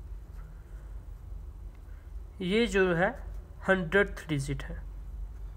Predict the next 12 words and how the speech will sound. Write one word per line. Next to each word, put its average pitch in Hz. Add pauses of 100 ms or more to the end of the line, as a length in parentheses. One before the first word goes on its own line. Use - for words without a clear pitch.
(680)
यही 185
बोलते 220
हैं 214
हम 160
इनको। 139 (1160)
यानी 214
कि 185
जो 190
सेवन 202
सिक्सटी 220
फ़ोर 185
है 139